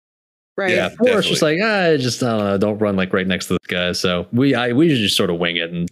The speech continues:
Speaker 3: works out well enough.
Speaker 1: <laughs>
Speaker 2: Yeah, I mean, we, we, we don't have a problem. We, we had a little bit of problem this week. Uh, <laughs> there was one, there was one run. I don't know if the person knew. I'm definitely not naming names, but, like, I don't know if the person knew they had,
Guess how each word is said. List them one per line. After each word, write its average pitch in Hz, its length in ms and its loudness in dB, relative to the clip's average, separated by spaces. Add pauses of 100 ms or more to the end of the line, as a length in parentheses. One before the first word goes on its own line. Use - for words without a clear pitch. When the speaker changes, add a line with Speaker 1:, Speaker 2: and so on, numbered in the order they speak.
Speaker 3:
works 95 220 -4
out 85 240 -4
well 90 240 -2
enough. 85 360 -4 (460)
Speaker 1:
<laughs> - 20 -2 (680)
Speaker 2:
Yeah, 120 160 0
I 117 40 -2
mean, 131 200 0
we, 175 160 0 (100)
we, 131 200 -4
we 175 420 -2
don't 139 340 -2
have 165 120 0
a 147 40 -2
problem. 117 400 -2
We, 147 280 -2
we 123 120 -2
had 185 160 -2
a 143 100 0
little 156 260 -2
bit 165 140 -4
of 139 100 -6
problem 113 340 -2
this 107 260 -4
week. 95 460 -4 (380)
Uh, 80 500 -2
<laughs> - 80 -20
there 151 640 -6
was - 200 -6
one, 156 380 -2 (380)
there 139 100 -2
was 143 160 -4
one 156 240 -2
run. 127 240 2
I 127 80 2
don't 135 140 0
know 123 120 2
if 117 120 -4
the 120 80 -4
person 117 520 -4
knew. 104 380 0
I'm 104 140 -2
definitely 117 340 0
not 117 280 0
naming 101 360 -2
names, 90 460 -2
but, 107 160 -4
like, 101 160 0
I 107 60 0
don't 113 120 0
know 113 60 2
if 101 100 -6
the 113 80 -4
person 104 400 -6
knew 107 220 0
they 104 180 0
had, 95 440 -2